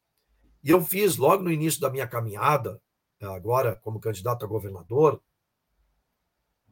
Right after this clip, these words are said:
eu fiz uma visita ao presidente atual da, da Ordem dos Advogados do Brasil, Leonardo Lamacchia, e ele me disse: "Vieira, dentro desse processo,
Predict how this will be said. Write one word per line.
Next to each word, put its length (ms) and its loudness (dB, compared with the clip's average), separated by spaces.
eu 140 0
fiz 240 -2
uma 160 2
visita 640 -6
ao 140 -2
presidente 460 -2
atual 420 0
da, 480 -8
da 100 -4
Ordem 220 0
dos 80 -2
Advogados 360 -2
do 80 -10
Brasil, 540 -6
Leonardo 380 -4
Lamacchia, 580 -4
e 80 0
ele 100 6
me 120 2
disse: 340 2
"Vieira, 500 4
dentro 360 2
desse 260 0
processo, 680 -4